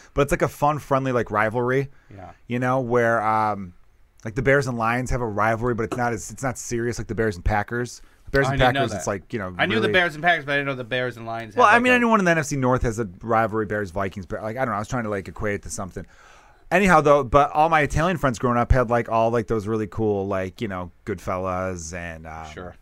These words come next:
Speaker 1: Casino and,
Speaker 2: Yeah.
Speaker 1: and all those, like, mob movies. And we had, before The Departed, we had Boondock Saints.
Speaker 2: Which is a terrible movie.
Speaker 1: Yeah, I mean, I, is it, though? I don't even know if I could say that's
Speaker 2: Yes.
Speaker 1: a terrible movie.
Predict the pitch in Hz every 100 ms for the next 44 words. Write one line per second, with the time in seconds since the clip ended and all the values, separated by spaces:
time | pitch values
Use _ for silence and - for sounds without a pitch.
0 | - - _ - - - 101 90 87 87
1 | 90 85 95 90 87 92 92 80 - -
2 | 95 85 92 85 87 90 87 90 87 80
3 | 98 95 95 90 - - _ _ - 123
4 | 131 131 113 107 123 113 107 117 123 127
5 | 107 110 92 113 113 104 - - 123 117
6 | 160 170 151 156 147 - 180 220 170 110
7 | 95 104 104 85 69 135 151 180 190 208
8 | 196 - - 85 92 95 196 214 294 -
9 | 285 285 262 269 220 196 202 202 165 160
10 | 151 - 165 151 165 160 156 147 131 107